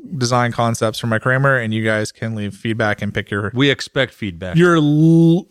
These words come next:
Speaker 1: your most favorite of my, your, of my least favorite designs, or however we're gonna say that.
Speaker 2: <laughs>
Speaker 1: There's
Speaker 2: Get on there, talk about it, talk to us about it. Let's get some chats going.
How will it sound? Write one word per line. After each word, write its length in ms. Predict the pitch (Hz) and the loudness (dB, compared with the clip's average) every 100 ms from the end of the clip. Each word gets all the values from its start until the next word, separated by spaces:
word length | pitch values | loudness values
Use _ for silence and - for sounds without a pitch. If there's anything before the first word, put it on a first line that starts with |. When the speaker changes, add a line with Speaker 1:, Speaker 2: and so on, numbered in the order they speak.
| 160 | 0
Speaker 1:
your 300 | 156 151 143 | 2 2 2
most 720 | 135 131 131 151 185 185 - | 2 2 2 4 4 2 -2
favorite 400 | 170 165 156 135 | 2 2 2 0
of 140 | 131 127 | -2 -2
my, 100 | 123 | -2
your, 240 | 127 120 | -2 -2
of 180 | 123 123 | -4 -2
my 140 | 123 | 0
least 300 | 117 120 120 | 0 0 -2
favorite 220 | 123 113 110 | -2 -4 -4
designs, 500 | 104 101 95 107 113 | -6 -6 -6 -10 -8
or 220 | 98 95 | -8 -4
however 240 | 113 107 | -4 -4
we're 120 | 101 101 | -6 -6
gonna 120 | 98 | -8
say 180 | - 95 | -8 -6
that. 340 | - - - - 220 _ - - - | -6 -6 -10 -8 -10 _ -14 -14 -20
Speaker 2:
<laughs> 180 | _ _ | _ _
Speaker 1:
There's 180 | 139 131 | -2 0
Speaker 2:
Get 120 | 220 | 2
on 200 | 226 226 | 2 2
there, 180 | 170 113 | 2 0
talk 320 | - 185 190 | -2 -2 0
about 260 | 151 117 101 | 0 0 -2
it, 120 | 95 | -2
talk 240 | 170 165 | -2 0
to 100 | 170 | 0
us 160 | 160 - | 0 0
about 240 | 156 156 | 0 2
it. 140 | 156 135 | 2 0
Let's 180 | 175 | -4
get 160 | - 175 | -4 -6
some 160 | - 143 | -4 -2
chats 320 | 156 143 - | 0 0 0
going. 360 | 143 139 139 | 0 0 0